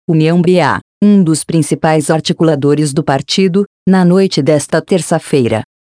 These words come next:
A pasta ficou vaga após o pedido de demissão de Juscelino Filho, que deixou o cargo após ser denunciado pela Procuradoria-Geral da República, P G R, sob a suspeita de desvio de emendas parlamentares.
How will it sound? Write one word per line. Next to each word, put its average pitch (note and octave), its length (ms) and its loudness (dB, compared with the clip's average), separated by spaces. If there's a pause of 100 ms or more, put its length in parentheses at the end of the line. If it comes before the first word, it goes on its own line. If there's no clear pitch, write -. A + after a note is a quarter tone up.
(100)
A F3 120 -2
pasta F#3 420 -2
ficou F3 380 0
vaga D3+ 360 0
após F3+ 360 -2
o G3 80 -2
pedido E3+ 500 0
de E3 140 -2
demissão D#3+ 520 0
de D3 120 -2
Juscelino D#3 640 0
Filho, C#3+ 420 0 (220)
que D3 120 -2
deixou D3+ 420 0
o E3 80 0
cargo D#3+ 340 0
após D#3+ 360 0
ser D#3+ 280 -2
denunciado D#3+ 680 -2
pela E3 220 0
Procuradoria-Geral D#3 1080 0
da D3+ 80 2
República, D3 760 -2 (220)
P A3 140 2
G G3 140 0
R, C3+ 460 0 (220)
sob F3 240 -2
a E3+ 40 -4
suspeita E3+ 680 -2
de D#3 140 -2
desvio D#3 560 0
de D#3+ 140 -2
emendas F3 480 2
parlamentares. D#3 1040 -2